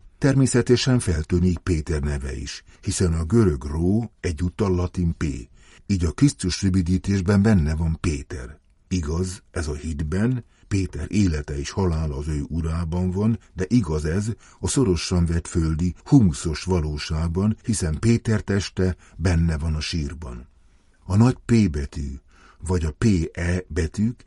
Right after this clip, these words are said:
egymás mellett nem csak az első apostol nevét jelölik, hanem a P betű alsó szárára lecsúsztatott E betű egyúttal a hivatalára is utal, mint hogy az éppen egy kulcsot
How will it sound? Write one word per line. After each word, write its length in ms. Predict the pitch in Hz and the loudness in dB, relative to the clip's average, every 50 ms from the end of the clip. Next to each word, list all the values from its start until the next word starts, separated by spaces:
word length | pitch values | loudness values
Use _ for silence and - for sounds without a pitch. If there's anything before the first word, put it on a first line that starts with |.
| - | -4
egymás 480 | - 117 110 101 90 95 92 90 87 - | 0 0 0 2 2 0 0 0 0 2
mellett 460 | 92 92 78 67 64 62 62 - - | 2 2 2 0 -4 -6 -8 -12 -8
nem 200 | - 95 113 120 | 0 2 2 2
csak 200 | 110 - 92 82 | 2 0 -4 -4
az 140 | - 85 - | -4 -6 -4
első 400 | 104 98 85 82 78 - - 78 | -2 -2 -2 -2 -2 -4 -6 -4
apostol 580 | 71 85 90 - - 78 73 - - - 78 78 | -4 -4 -4 -4 -4 -8 -8 -6 -6 -4 -2 -2
nevét 440 | 80 82 82 76 71 69 69 - - | 0 0 -2 -2 -4 -6 -8 -8 -6
jelölik, 520 | 87 85 87 90 90 98 113 120 - - - - - - | -4 -2 0 0 0 0 -2 -2 -4 -10 -20 -20 -20 -6
hanem 300 | - 95 92 92 87 80 | -2 0 0 2 2 0
a 100 | 76 76 - | -2 -4 -2
P 80 | _ 127 123 120 117 113 101 | _ 2 4 4 4 2 0
betű 360 | 78 73 92 90 82 - 85 80 78 | -2 -2 -2 -2 -2 -2 -4 -4 -4
alsó 480 | - 92 95 95 92 - - - 71 69 | -2 -2 -2 -2 -2 -4 -6 -6 -6 -6
szárára 720 | 71 - - 92 85 82 80 80 78 76 78 80 73 76 | -6 -4 -2 -2 0 0 -2 -2 -4 -4 -4 -4 -4 -2
lecsúsztatott 800 | 85 98 - - 92 90 - - - 80 76 - - 76 - - | -4 -4 -4 -4 -6 -6 -6 -8 -8 -10 -8 -8 -10 -10 -10 -8
E 200 | - 95 92 90 | -6 -4 -4 -2
betű 480 | 87 82 98 95 - - 104 110 110 104 - - - | -2 -2 -2 -4 -2 0 0 0 0 -2 -4 -14 -6
egyúttal 540 | - 110 104 85 98 98 92 - 104 98 95 | -2 -2 0 2 0 0 0 0 0 2 2
a 80 | 92 90 | 2 2
hivatalára 840 | 82 151 165 135 95 71 - - 82 78 73 73 71 67 71 73 76 | 2 2 2 2 2 -2 -2 -2 -2 -2 -2 -2 -4 -6 -6 -8 -8
is 160 | 76 - - | -10 -4 -4
utal, 400 | 107 101 - 113 110 117 117 110 - - | -4 -2 0 0 2 2 0 0 0 4
mint 180 | 117 120 117 | 4 4 6
hogy 160 | - 113 110 117 | 4 2 2 2
az 160 | 123 - - | 2 2 0
éppen 540 | 98 85 76 - _ _ - 87 92 101 - | -2 -2 -2 -4 _ _ 0 2 2 2 2
egy 180 | - 82 78 - | 0 -6 -6 -6
kulcsot 720 | - - 123 110 92 78 - - - 78 71 - - - | -2 2 4 4 4 2 0 -4 -4 -4 -6 -6 -10 -20